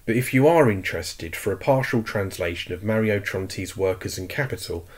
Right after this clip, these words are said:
I will leave a link below in the description. Don't feel you need to read this stuff though. The best distillation of this very simple and useful set of ideas is to be found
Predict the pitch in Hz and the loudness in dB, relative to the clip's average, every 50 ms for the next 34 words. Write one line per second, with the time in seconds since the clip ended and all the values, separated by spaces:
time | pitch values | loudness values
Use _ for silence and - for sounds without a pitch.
0 | - - - 107 110 117 113 117 135 139 135 131 120 113 107 95 78 - - - | -18 -6 0 2 4 4 6 6 6 6 4 4 2 2 2 0 -2 -4 -2 0
1 | 104 92 80 82 80 80 82 80 - - 92 - - - 90 - - - - - | 0 0 0 0 -2 -6 -8 -10 -10 -10 -10 -6 -2 -2 -2 -2 -4 -6 -8 -8
2 | - - - _ _ _ _ _ - - - - - - - - - - - - | -10 -14 -18 _ _ _ _ _ -20 -20 -20 -20 -20 -20 -20 -20 -20 -20 -20 -2
3 | - - 180 185 175 151 - - 160 151 135 127 123 117 117 110 110 - - 113 | 4 8 8 8 8 6 2 4 6 6 8 8 8 6 6 6 4 4 2 2
4 | 110 120 131 120 - - 82 82 - - - - 82 80 - - - - 80 85 | 4 4 4 4 2 0 -4 -6 -6 -4 -4 -4 -4 -4 -6 -8 -6 -4 -2 0
5 | 92 98 101 - - - - - - - - - 143 147 135 - - - - - | 0 -2 -4 -8 -14 -20 -16 -8 -4 0 4 6 6 6 6 2 -4 -8 -12 -16
6 | - - - 131 127 - - - 117 117 117 113 107 - - - 82 82 82 - | -6 0 0 2 2 0 0 2 6 6 6 6 4 0 -4 -6 -6 -8 -8 -10
7 | 95 - 101 101 - - - 127 135 131 127 123 - - 117 107 101 - - 90 | -8 -6 -6 -8 -2 4 6 6 6 6 4 2 2 2 2 2 2 0 -2 -4
8 | 85 92 98 98 110 127 127 - - 120 113 - - - 117 - 98 95 - 98 | -4 -2 -2 2 2 2 2 2 0 -2 -4 0 2 4 4 4 4 2 0 0
9 | 95 95 90 - 85 80 80 82 82 - - 101 101 - - 92 98 98 98 - | 0 -2 -2 -4 -8 -8 -8 -10 -12 -10 -8 -8 -6 -6 -6 -6 -4 -6 -4 -2
10 | - 110 104 101 101 98 98 98 | 0 2 2 2 0 -2 -4 -6